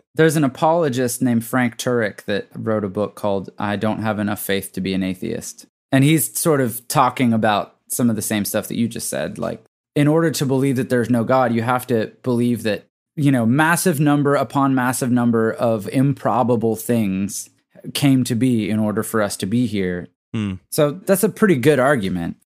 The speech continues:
Speaker 1: My question to that is like, well, does that just basically indicate that we're not good at fathoming big numbers? <laughs> That's not really that important to this conversation. But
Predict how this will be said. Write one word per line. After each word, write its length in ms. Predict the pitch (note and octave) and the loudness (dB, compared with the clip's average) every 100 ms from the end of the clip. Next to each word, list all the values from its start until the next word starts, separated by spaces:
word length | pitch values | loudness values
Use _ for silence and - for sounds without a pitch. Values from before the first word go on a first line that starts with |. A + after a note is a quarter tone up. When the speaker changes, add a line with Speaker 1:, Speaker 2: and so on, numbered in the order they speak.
| _ - | _ -2
Speaker 1:
My 220 | C#3+ D3 | 0 0
question 640 | - B2 - C3 A2+ G#2+ _ | 0 -2 0 0 0 0 _
to 160 | - A#2+ | -4 0
that 260 | A2+ A2+ | 2 0
is 140 | G#2+ - | -2 -2
like, 220 | A2 - | -4 -2
well, 120 | A#2+ | -2
does 200 | A2 B2 | -2 -2
that 200 | B2 A#2+ | 0 0
just 240 | B2+ A#2+ - | -2 -6 0
basically 720 | A#2+ A2+ A2+ - G#2+ G#2 - _ _ - | 0 0 -4 -4 -2 -4 -8 _ _ 0
indicate 600 | B2 A#2+ A#2+ A2+ G#2+ - | 2 2 0 -2 -2 -4
that 120 | A2 - | -6 -4
we're 260 | A#2+ B2+ A#2+ | 0 2 2
not 400 | A#2+ A#2 A#2 A2+ | 2 2 0 0
good 180 | A#2+ A2+ | 2 2
at 140 | - | -2
fathoming 840 | - A2+ A2 G#2+ A2 A2 G#2 G2+ A2 _ _ _ A2+ | -2 0 2 2 0 0 0 -2 -6 _ _ _ -4
big 280 | A2+ G2+ | -2 0
numbers? 560 | G2 G2 G2+ D3 - - - - - - | -2 -2 -2 -4 -8 -12 -14 -16 -18 -4
<laughs> 1120 | C#3+ - - C3 - C#3+ - - - D3+ - - | -4 -4 -14 -12 -4 -2 -2 -6 -10 -10 -10 -4
That's 320 | D3+ F3 - | 2 2 2
not 200 | D3+ C#3 | 0 0
really 220 | C#3 C3+ | 0 2
that 160 | B2 A2+ | 0 0
important 380 | G#2+ A#2+ F#2+ G2 | -2 -2 -2 -4
to 60 | |
this 120 | F#2 | -6
conversation. 600 | - G#2 G2 A2 G#2 - | -4 -4 -4 -4 -2 -2
But 240 | G#2 B2 | 0 -2